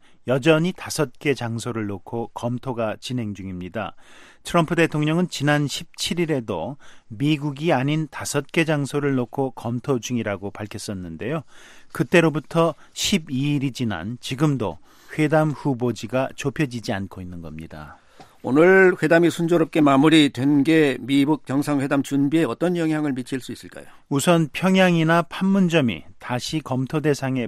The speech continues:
Speaker 1: 포함될 가능성이 있습니다. 김 위원장은 평양 개최를 강하게 요구하고 있는 것으로 알려졌는데요.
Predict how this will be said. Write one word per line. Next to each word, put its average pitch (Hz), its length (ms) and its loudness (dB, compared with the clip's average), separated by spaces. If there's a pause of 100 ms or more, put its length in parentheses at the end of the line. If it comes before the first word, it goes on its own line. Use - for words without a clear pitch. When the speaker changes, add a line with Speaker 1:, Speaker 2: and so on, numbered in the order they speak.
Speaker 1:
포함될 156 540 -2
가능성이 110 600 -4
있습니다. 95 580 -8 (460)
김 165 220 4
위원장은 165 440 4
평양 170 540 0
개최를 139 460 -4
강하게 127 600 -4
요구하고 123 480 -2
있는 104 220 -2
것으로 98 260 -8
알려졌는데요. 90 800 -8